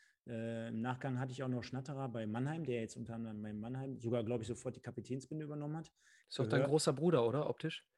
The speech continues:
Speaker 1: Ja, Fußballerisch
Speaker 2: Sieht ein
Speaker 1: auch.
Speaker 2: bisschen ähnlich aus wie du zumindest.
Speaker 1: Fußballerisch auch. Fußballerisch auch.
Speaker 2: <laughs>
Speaker 1: Kann ich dir nur sagen. Kann ich dir nur sagen. Nein,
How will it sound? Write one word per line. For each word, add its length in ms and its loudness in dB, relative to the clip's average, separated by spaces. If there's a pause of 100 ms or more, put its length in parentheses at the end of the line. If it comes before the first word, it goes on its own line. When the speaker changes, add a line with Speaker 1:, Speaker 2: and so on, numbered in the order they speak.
(140)
Speaker 1:
Ja, 500 -4 (280)
Fußballerisch 560 2
Speaker 2:
Sieht 80 -2
ein 60 -4
Speaker 1:
auch. 40 -4
Speaker 2:
bisschen 320 4
ähnlich 400 8
aus 200 4
wie 80 2
du 180 2
zumindest. 520 -8 (100)
Speaker 1:
Fußballerisch 580 -4
auch. 180 -4 (320)
Fußballerisch 520 4
auch. 160 6 (180)
Speaker 2:
<laughs> 1000 -4
Speaker 1:
Kann 140 -6
ich 100 -8
dir 120 0
nur 160 -2
sagen. 360 0 (500)
Kann 140 0
ich 100 -2
dir 100 2
nur 140 0
sagen. 200 0
Nein, 240 2